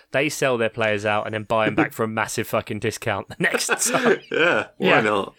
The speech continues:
Speaker 1: Yeah, they don't bother putting sell-on fees in their, uh, transfer contract agreement. So,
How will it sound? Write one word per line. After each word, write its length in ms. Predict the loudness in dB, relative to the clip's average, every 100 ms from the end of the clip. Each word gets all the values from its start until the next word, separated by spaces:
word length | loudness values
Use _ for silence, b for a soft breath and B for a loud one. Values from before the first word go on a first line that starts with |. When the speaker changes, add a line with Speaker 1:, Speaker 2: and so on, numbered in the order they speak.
| b
Speaker 1:
Yeah, 420 | -6 -4 -4 -6 -6
they 200 | -2 0
don't 240 | 0 0
bother 200 | 0 -2
putting 280 | -2 -2 -2
sell-on 400 | -2 0 0 -2
fees 340 | -4 -4 -2
in 160 | -4 -4
their, 260 | -4 -4 -4
uh, 260 | -6 -8 -10
transfer 440 | -8 -8 -8 -10 -10
contract 400 | -10 -12 -12 -14
agreement. 360 | -10 -8 -10 -8
So, 340 | -2 -2 -2